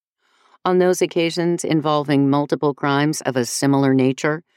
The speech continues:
her team had access to the vast universe of the federal and state interlinked crime databases. Steady budgetary cutbacks except in the case of a few departments that were the recipients of colossal fiscal increases for the war on terror,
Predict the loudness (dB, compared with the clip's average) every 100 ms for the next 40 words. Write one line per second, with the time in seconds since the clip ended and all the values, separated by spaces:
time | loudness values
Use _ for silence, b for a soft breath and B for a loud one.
0 | _ _ -4 -2 0 2 2 0 -4 -4
1 | -4 -4 -4 -4 -2 0 0 -2 0 0
2 | 0 0 0 -2 -4 -2 -4 -2 -2 0
3 | 0 0 0 0 -2 -2 -2 0 0 -2
4 | -2 0 0 0 -2 -6 -2 0 0 0
5 | 0 2 0 0 0 -2 -2 -8 -14 _
6 | _ _ _ _ _ _ _ _ _ -14
7 | -6 -2 0 0 0 0 0 0 2 0
8 | 0 -4 -2 -2 -2 -6 -12 -16 _ _
9 | -4 -4 -4 -6 -4 -4 -2 0 -2 -2
10 | -2 -2 0 0 0 -2 -2 -2 0 0
11 | -2 -2 -2 0 0 0 -2 -2 -2 0
12 | 2 2 0 -4 -4 -2 0 2 0 -2
13 | -4 -4 -2 -2 -2 -2 0 0 0 0
14 | -2 0 -2 -4 -4 -2 0 2 0 2
15 | 0 0 -2 -4 -2 -2 -4